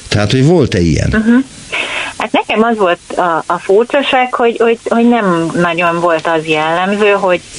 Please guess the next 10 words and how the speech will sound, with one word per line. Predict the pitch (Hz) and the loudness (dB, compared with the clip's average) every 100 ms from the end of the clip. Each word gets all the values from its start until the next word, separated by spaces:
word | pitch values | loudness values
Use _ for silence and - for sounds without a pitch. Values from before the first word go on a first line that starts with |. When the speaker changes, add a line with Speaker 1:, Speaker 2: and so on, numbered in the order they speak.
| - - | -18 -8
Speaker 2:
bizonyos | 185 202 165 160 160 | -2 0 2 0 -2
gének | 185 180 190 196 | -2 0 -2 -2
az | 185 | -2
öregedés | 190 185 160 165 165 165 | 0 0 0 -2 -2 -2
során, | - 165 160 156 160 - - - - - | -2 -2 -2 -4 -6 -10 -20 -10 -8 -6
ö, | 160 160 160 156 170 | -2 0 0 0 0
bekapcsolnak, | 170 180 165 - - 165 165 165 160 160 160 | -2 -2 -4 -2 -2 0 0 0 -2 -2 -2
vagy, | - 151 147 139 - - - - | -4 -2 -2 -4 -10 -20 -20 -6
vagy | 151 156 | -4 -2
hogy, | 175 151 - | -4 -4 -8